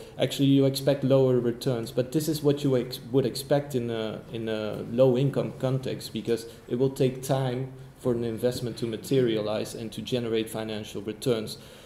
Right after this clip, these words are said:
So to state that you would go automatically from billions to trillions can, uh, generate some questions and also, well, some issues that we say should be further researched. Uh, we have also studied some of the blended finance projects where we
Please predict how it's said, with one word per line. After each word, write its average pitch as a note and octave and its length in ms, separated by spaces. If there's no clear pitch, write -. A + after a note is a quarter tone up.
So A#2+ 200
to B2 160
state C3 600
that B2+ 300
you C3 80
would B2+ 160
go C3 260
automatically C3 640
from A#2+ 260
billions A#2+ 380
to B2 100
trillions B2 600
can, B2 420
uh, A2+ 260
generate B2 600
some C3 220
questions - 720
and A#2+ 100
also, A2+ 600
well, A#2+ 220
some B2+ 280
issues B2 520
that B2 180
we C3 140
say C3 320
should A#2+ 320
be A2+ 220
further A#2 340
researched. G#2+ 640
Uh, B2+ 360
we C#3 120
have C#3 160
also C#3+ 260
studied C#3 380
some C#3 180
of C3 80
the B2 80
blended B2 420
finance B2+ 400
projects A#2+ 520
where A#2+ 120
we A#2 300